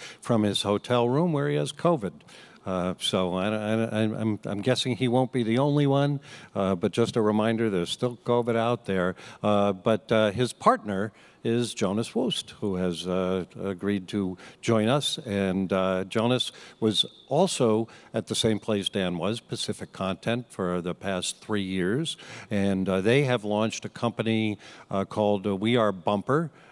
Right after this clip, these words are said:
And we're gonna dig in on marketing because I think the timing and the topic is, uh, really important.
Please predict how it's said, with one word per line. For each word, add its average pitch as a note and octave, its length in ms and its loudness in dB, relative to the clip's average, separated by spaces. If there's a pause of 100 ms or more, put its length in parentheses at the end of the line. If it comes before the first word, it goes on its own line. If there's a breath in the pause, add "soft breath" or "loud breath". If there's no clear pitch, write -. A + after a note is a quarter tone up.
And G2+ 100 0
we're F#2+ 120 0
gonna F#2+ 200 0
dig G#2+ 300 2
in G#2+ 180 4
on F#2 300 2
marketing A2+ 540 2
because G#2 360 -2
I F#2 100 2
think G2+ 280 -4
the G2 100 -4
timing A2+ 540 0
and F#2+ 120 0
the F2 80 0
topic - 520 -2
is, F2+ 260 -2 (380 loud breath)
uh, G2 160 4
really G#2 340 4
important. A2+ 600 2